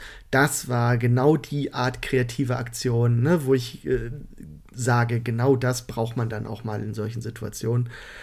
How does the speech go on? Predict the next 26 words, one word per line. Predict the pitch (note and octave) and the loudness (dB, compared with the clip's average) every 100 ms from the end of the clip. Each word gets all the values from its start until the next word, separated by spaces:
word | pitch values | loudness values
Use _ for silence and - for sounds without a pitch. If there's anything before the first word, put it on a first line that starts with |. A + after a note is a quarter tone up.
| - - | -18 -8
Ähm, | A#2+ A2 G#2+ A2 A#2 - - | -4 -2 -4 -6 -6 -8 -4
und | B2 A#2 - | -4 -2 -4
da | A#2 | -2
fehlte | A#2 A#2+ A#2 | 0 0 0
dann | A2+ G#2+ | -4 -4
in | G#2+ G#2 | -4 -4
dem | A2 | -4
Moment | A2 G#2 G#2+ A2 | -4 -4 -4 -6
leider | A2 G2+ G2 G2+ - - - | -6 -4 -4 -6 -8 -16 -10
ein | A2 | -6
Stürmer, | G#2 - G#2+ G2+ G2 - - - | -4 -2 0 0 -2 -6 -12 -2
der | A2 | 0
das | G2+ - | 0 -2
Ding | G#2+ G#2 | -2 -2
dann | G2 - | -2 -4
auch | G2 - | -6 -4
einschweißt. | A2+ A2+ A2+ - F#2+ F2 - - - - - - - - | -2 0 0 -4 -4 -6 -8 -14 -18 -16 -14 -14 0 10
Ja, | G3+ | 10
und | D#3+ C#3 | 12 12
so | G#3 | 10
verliert | G3+ F#3 G#3+ | 12 10 10
die | A3+ | 8
Fortuna. | D3+ A#2+ B2+ C3+ F3 G#3 - | -2 0 2 2 2 -2 -8
Ich | - C#3 | -4 -4
sage, | - C#3 F3 F#3+ F#3+ - - - - - - | 0 2 4 6 4 0 -14 -20 -20 -20 -4
ähm, | D3+ C#3+ C#3+ C#3+ | 0 2 2 -2